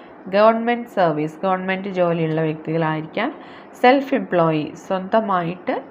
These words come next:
ബിസിനസ്സൊക്കെ ചെയ്യുന്നവരായിരിക്കാം. ഇലവൻ ഇലവൻ ഒരു ഏഞ്ചൽ നമ്പറാണ്. ഡിസംബർ മന്ത് is significant for this relationship. Letter H, letter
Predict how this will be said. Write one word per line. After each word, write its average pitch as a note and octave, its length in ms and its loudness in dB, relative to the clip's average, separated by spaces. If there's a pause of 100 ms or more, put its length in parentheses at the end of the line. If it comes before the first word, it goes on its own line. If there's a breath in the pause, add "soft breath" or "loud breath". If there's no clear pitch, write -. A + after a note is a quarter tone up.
(100)
ബിസിനസ്സൊക്കെ E3+ 580 -8
ചെയ്യുന്നവരായിരിക്കാം. E3 960 -2 (460 loud breath)
ഇലവൻ B3 440 4 (100)
ഇലവൻ D#3 380 -2 (120)
ഒരു D#3+ 320 -4
ഏഞ്ചൽ F#3 600 -4
നമ്പറാണ്. D#3+ 880 -4 (1080 loud breath)
ഡിസംബർ B3 880 4
മന്ത് E3 420 -10 (880 loud breath)
is E3+ 80 -12
significant D#3+ 640 -10
for D#3 200 -6
this E3 180 -14
relationship. D#3+ 600 -10
Letter E3 400 -4 (240)
H, C4 160 -12 (2000 loud breath)
letter E3 360 -4